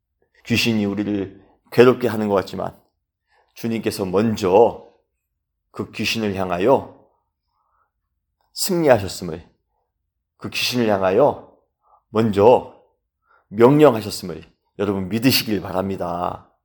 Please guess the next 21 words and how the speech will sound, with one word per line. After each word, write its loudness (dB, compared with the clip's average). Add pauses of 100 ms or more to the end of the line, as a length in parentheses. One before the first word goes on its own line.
(460)
주님께서 0 (580)
우리 4
안에 0
잘못된 -2
영을 -2 (180)
가지고 -6
우리가 2
힘들게 -4
살아갈 -8
때 -16 (960)
우리 4
마음 0
가운데 0 (880)
믿음으로 4
살아가는 -6
것이 -6
아니라 -8 (760)
세상의 2
것에 0
관심을 -6
가자 -10